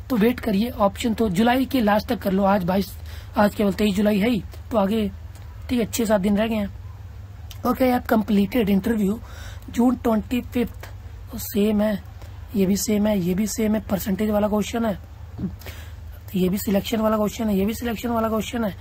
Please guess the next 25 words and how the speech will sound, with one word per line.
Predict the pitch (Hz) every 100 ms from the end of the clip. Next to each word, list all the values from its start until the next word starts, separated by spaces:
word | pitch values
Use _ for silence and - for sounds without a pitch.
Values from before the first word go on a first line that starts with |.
| - - -
but | 214 - -
please | 240 254
help | 220 220 233
me | 233
my | 220 220
interview | 214 208 226 214
on | 208 - - -
same | 196 202
question, | 214 - 226 202 - - - - - 208
interview | 190 220 220
done, | 196 208 208 196 -
same | 214 208
question, | 208 208 240 220
I | 208
completed | 214 208 202 214
interview, | 190 196 208
same | - 196 202
question, | 208 - 226 220 - - - 226
I | 214
have | 226 -
backlog | 208 202 226 226
four | 226 226
sem, | - 226
I | 220
got | 196 226